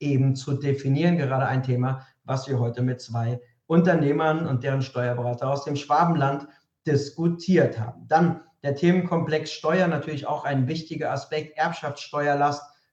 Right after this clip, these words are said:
Wir sehen gerade die Probleme im Haushalt in Deutschland. Ich glaube, die starken Schultern, wie es so schön heißt, die werden in Zukunft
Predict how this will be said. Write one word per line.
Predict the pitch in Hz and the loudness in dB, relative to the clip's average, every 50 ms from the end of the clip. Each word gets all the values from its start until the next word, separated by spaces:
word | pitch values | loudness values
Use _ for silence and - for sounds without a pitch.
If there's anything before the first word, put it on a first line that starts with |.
| _ | _
Wir | - 131 127 | -4 -2 -2
sehen | 123 147 151 151 | -2 -2 -4 -6
gerade | 147 151 143 143 143 143 135 | -4 -2 -2 0 0 0 -2
die | 135 135 131 | -2 -2 -2
Probleme | 131 - - 131 123 135 139 147 147 147 143 139 - _ _ _ _ _ _ | -4 -4 -4 -2 -2 0 -2 -2 -2 -2 -4 -6 -8 _ _ _ _ _ _
im | - 156 156 151 139 117 117 | -6 -4 -2 -2 -2 0 0
Haushalt | 139 147 165 165 - 156 139 139 139 143 139 - - | 0 0 0 0 -2 -2 -2 -2 -2 -4 -6 -6 -6
in | 151 143 135 131 131 120 | -4 0 2 2 0 0
Deutschland. | - 139 139 156 170 170 - - 160 151 147 147 147 143 135 - 131 | 0 0 2 2 2 0 -2 -4 -2 -2 0 0 -2 -4 -6 -10 -14
Ich | 127 - | -16 -8
glaube, | 143 139 139 139 | -6 -4 -4 -2
die | 139 131 | -2 -2
starken | 123 - - 135 135 151 - - 131 | -4 -4 -2 0 0 0 0 -2 -6
Schultern, | 117 - 151 156 156 156 156 143 143 139 139 - _ _ _ _ _ | -8 -4 -4 -4 -4 -2 -2 -4 -4 -4 -6 -10 _ _ _ _ _
wie | 127 131 147 151 | -6 -6 -4 -4
es | 143 - | -6 -6
so | - 143 143 143 | -4 -4 -4 -4
schön | - - 135 127 127 120 | -4 -4 -2 -2 0 2
heißt, | 135 147 156 160 160 - | 2 2 0 -2 -4 -4
die | - 131 | -2 0
werden | 135 139 139 135 | 0 0 0 0
in | 127 120 | -2 -2
Zukunft | - 160 165 160 - 147 131 127 - | -4 -6 -8 -6 -4 -4 -4 -4 -6